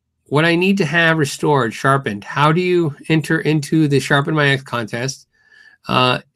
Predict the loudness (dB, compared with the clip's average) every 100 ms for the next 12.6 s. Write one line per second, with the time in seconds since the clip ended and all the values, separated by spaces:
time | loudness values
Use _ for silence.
0 | -4 -2 0 0 0 -6 -2 0 0 -2
1 | 0 0 0 0 2 4 2 0 -2 -2
2 | -2 -4 -4 -4 -4 -8 -4 -4 -4 -12
3 | -16 -20 0 4 4 2 -4 -2 -2 0
4 | -2 -4 -12 -20 -8 2 4 4 2 2
5 | 4 4 2 0 -2 0 0 0 -2 -2
6 | -10 -8 0 0 0 -2 -2 0 0 0
7 | 0 0 0 0 0 0 -2 0 2 2
8 | -2 -4 0 0 -2 -8 _ _ 0 2
9 | 4 4 4 2 -2 -4 -2 -2 -2 -6
10 | -6 _ -12 -12 -10 -8 -6 -2 0 0
11 | -2 0 0 0 -2 -2 -4 -6 -10 -4
12 | -6 -6 -10 -10 -10